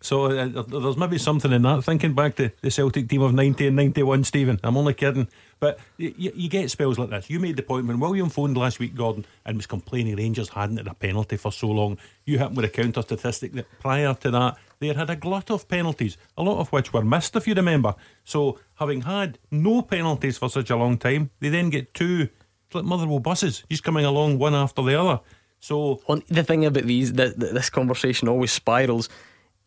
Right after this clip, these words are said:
Speaker 2: If you have the perception of bias, then it's that, it's a perception. It can't be backed up with a stat because it's a perception. Th-, th-, there is no, there is no link there as much as we might try.
Speaker 1: But it's good fun.
Speaker 2: Is it? Uh,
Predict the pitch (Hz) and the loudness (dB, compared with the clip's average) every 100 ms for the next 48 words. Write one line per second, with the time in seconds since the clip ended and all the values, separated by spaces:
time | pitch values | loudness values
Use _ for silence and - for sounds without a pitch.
0 | _ _ 143 - - _ 135 165 165 147 | _ _ -6 -6 -12 _ -2 0 2 2
1 | 139 - 143 - 139 147 - 156 131 - | -2 0 -2 0 0 0 0 0 0 0
2 | 123 110 110 120 131 131 127 123 113 120 | -2 2 2 2 0 0 0 0 2 2
3 | - 127 - - 120 - 127 - 127 - | 0 -2 -2 -2 0 0 0 -2 -4 -4
4 | - - 160 175 117 127 131 135 - - | -4 0 0 0 -2 0 2 2 0 -4
5 | - - 107 - 143 170 - 123 156 139 | -2 -2 -2 0 2 2 0 -2 0 0
6 | 135 135 - - 135 160 - 156 - - | -2 -2 -2 -2 0 0 -2 -2 -4 -14
7 | - - 139 151 151 156 151 160 165 151 | -20 -10 -6 -2 -2 0 2 2 2 2
8 | 143 - 139 135 135 131 156 147 135 120 | 0 0 0 2 2 0 0 0 2 2
9 | 113 131 - 131 123 127 127 127 127 - | 0 0 0 0 0 0 0 -2 -4 -4
10 | 120 143 113 _ _ - 175 190 226 165 | -2 -2 -2 _ _ -8 -4 -2 -2 -4
11 | - 175 120 80 - - 156 175 - - | -2 -2 -2 -4 -8 -2 0 -2 -6 -20
12 | - - 120 117 | -16 -8 -4 -4